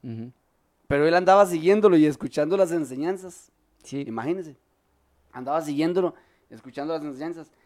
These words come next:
Speaker 2: Jesús era el único que conocía el corazón de Judas.
Speaker 1: Él, él era el Señor el que conocía, sí.
Speaker 2: Exactamente,
Speaker 1: Ujú.
Speaker 2: porque él di-, él dice en Juan seis setenta, que,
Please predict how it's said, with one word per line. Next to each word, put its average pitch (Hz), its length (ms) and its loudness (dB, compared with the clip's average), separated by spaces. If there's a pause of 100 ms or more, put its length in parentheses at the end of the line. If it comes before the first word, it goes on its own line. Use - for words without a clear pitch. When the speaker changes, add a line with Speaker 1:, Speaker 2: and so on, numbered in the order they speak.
(420)
Speaker 2:
Jesús 151 340 -8
era 226 200 2
el 208 100 -4
único 233 320 -6
que 165 120 -14
conocía 135 360 -6
el 170 80 -2
corazón 139 340 -6
de 131 80 -12
Judas. 107 400 -20 (960)
Speaker 1:
Él, 120 380 -6
él 147 160 2
era 160 160 2
el 160 80 -4
Señor 117 340 -6
el 123 100 -8
que - 100 -14
conocía, 98 460 -12
sí. 123 60 -8
Speaker 2:
Exactamente, 123 640 -6
Speaker 1:
Ujú. 107 80 -16
Speaker 2:
porque 110 180 -8
él 120 140 -6
di-, 151 160 -4
él 123 120 -12
dice 151 280 -8
en 110 120 -12
Juan 123 160 -10
seis 143 200 -10
setenta, 143 440 -6
que, 90 280 -20